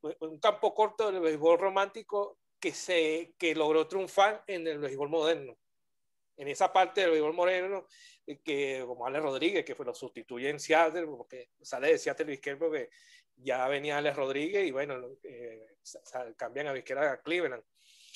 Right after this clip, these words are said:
Pero, este, es, ese, ese detalle, eh, de,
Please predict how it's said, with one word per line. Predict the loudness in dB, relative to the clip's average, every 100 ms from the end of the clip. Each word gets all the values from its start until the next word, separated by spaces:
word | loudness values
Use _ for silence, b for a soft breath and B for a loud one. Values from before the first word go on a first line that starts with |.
| B B 2
Pero, | 4 6 8 8 6 4 2 -2
este, | -6 -8 -4 -4 -2 -4 -8
es, | -10 -8
ese, | -4 -2 -2 -2
ese | -6 -4
detalle, | -4 -2 -2 0 -4 -10 _ _ _ _ _
eh, | -2 0 0 -2 -4 -10 -10
de, | -8 -6 -6 -8 -10 -12 -14 -18